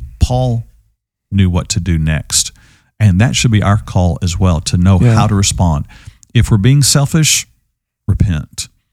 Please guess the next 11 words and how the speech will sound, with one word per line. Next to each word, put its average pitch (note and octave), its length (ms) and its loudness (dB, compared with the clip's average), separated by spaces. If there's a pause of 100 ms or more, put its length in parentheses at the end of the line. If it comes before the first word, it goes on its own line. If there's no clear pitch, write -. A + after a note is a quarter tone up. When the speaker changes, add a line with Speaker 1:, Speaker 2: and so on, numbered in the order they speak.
(120)
Speaker 2:
Mm-hmm. B2 280 0 (220)
Speaker 1:
If F#2+ 220 2
we're G#2 60 2
being A2 320 4
disciplined, E3+ 680 0 (720)
change. A2+ 640 -2 (300)
Speaker 2:
Yeah. A2+ 180 -4 (680)
Speaker 1:
Adapt, G#2+ 520 0
grow, G#2 580 2 (480)
uh, A#2+ 160 -6 (100)
conform. G#2+ 760 0